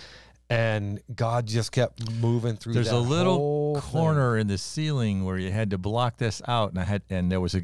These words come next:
Speaker 2: there was a preacher friend of yours named Pastor Duke
Speaker 1: <laughs>
Speaker 2: who framed that out. It's the only thing I ever built in my life, and it looks good. It
Speaker 1: <laughs> It
Speaker 2: looks
Speaker 1: does.
Speaker 2: good. It's still there.
Speaker 1: Yeah,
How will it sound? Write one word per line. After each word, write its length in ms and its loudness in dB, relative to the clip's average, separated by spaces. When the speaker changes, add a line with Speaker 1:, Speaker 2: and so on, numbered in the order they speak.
Speaker 2:
there 100 2
was 140 0
a 40 2
preacher 320 0
friend 220 0
of 80 0
yours 420 -2
named 180 0
Pastor 300 0
Duke 300 0
Speaker 1:
<laughs> 380 -2
Speaker 2:
who 100 0
framed 360 -2
that 140 0
out. 300 -2
It's 140 -4
the 60 2
only 140 2
thing 180 0
I 100 2
ever 220 0
built 220 0
in 100 0
my 140 0
life, 340 -2
and 100 0
it 60 0
looks 260 -2
good. 460 -2
It 180 -2
Speaker 1:
<laughs> 0 -
It 80 -2
Speaker 2:
looks 220 -2
Speaker 1:
does. 420 -2
Speaker 2:
good. 100 -4
It's 100 -10
still 260 -2
there. 280 0
Speaker 1:
Yeah, 500 0